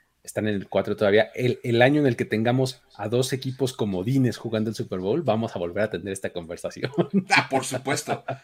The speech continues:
Speaker 2: Así de,
Speaker 1: ¿No? Ajá.
Speaker 2: el cinco contra el seis, pu-,
Speaker 1: Exacto.
Speaker 2: así
Speaker 1: Ajá.
Speaker 2: vamos a estar vueltos locos.
Speaker 1: Ajá.
Speaker 2: Sí, ahora, son, son campeones divisionales, pero son el peor campeón divisional de cada
Speaker 1: De cada
Speaker 2: conferencia.
Speaker 1: conferencia, exactamente.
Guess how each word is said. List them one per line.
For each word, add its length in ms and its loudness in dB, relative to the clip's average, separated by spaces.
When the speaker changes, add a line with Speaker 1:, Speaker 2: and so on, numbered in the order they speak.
Speaker 2:
Así 220 0
de, 180 2
Speaker 1:
¿No? 200 0
Ajá. 220 0
Speaker 2:
el 120 0
cinco 360 0
contra 300 0
el 100 2
seis, 500 2
pu-, 120 -16
Speaker 1:
Exacto. 500 -2
Speaker 2:
así 260 -4
Speaker 1:
Ajá. 20 0
Speaker 2:
vamos 180 -4
a 40 -16
estar 160 -2
vueltos 240 -6
locos. 300 -6
Speaker 1:
Ajá. 240 -6
Speaker 2:
Sí, 300 -6
ahora, 380 4
son, 260 -4
son 160 -8
campeones 360 -4
divisionales, 420 -4
pero 80 -6
son 260 -4
el 240 0
peor 240 2
campeón 400 0
divisional 500 -4
de 120 -4
cada 220 0
Speaker 1:
De 20 -4
cada 20 -16
Speaker 2:
conferencia. 540 0
Speaker 1:
conferencia, 580 2
exactamente. 600 -4